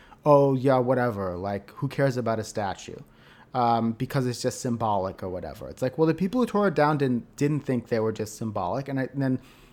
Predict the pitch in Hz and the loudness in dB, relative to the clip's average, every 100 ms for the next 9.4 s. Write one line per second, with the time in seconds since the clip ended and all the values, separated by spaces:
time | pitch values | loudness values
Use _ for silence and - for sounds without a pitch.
0 | - 127 131 - 156 170 143 - 131 120 | -6 -4 -2 4 4 4 2 0 0 0
1 | 110 120 117 123 131 117 - 151 151 123 | 0 -2 -2 -4 -2 -2 0 2 2 0
2 | 113 107 107 104 - 123 127 120 110 110 | -2 -4 -6 -6 -8 -4 -2 0 -2 -4
3 | 104 139 139 123 107 131 131 131 117 135 | -4 -2 0 0 -2 0 4 6 4 2
4 | - - - - - 131 127 - 135 127 | -2 -20 -20 -6 -4 -2 -4 -4 -4 -2
5 | 101 113 107 - 127 135 147 135 117 98 | -2 -2 -4 -4 -2 -2 -2 -4 -6 -6
6 | 98 107 - - - - - 120 117 107 | -8 -10 -12 -20 -20 -14 -6 -2 0 -2
7 | 107 107 - 123 117 120 113 - 117 135 | -4 -8 -6 -4 -2 0 -2 -4 -2 2
8 | 160 147 120 113 110 101 - - 117 110 | 4 4 2 0 -2 -4 -6 -6 -4 -4
9 | 104 98 113 | -4 -4 -6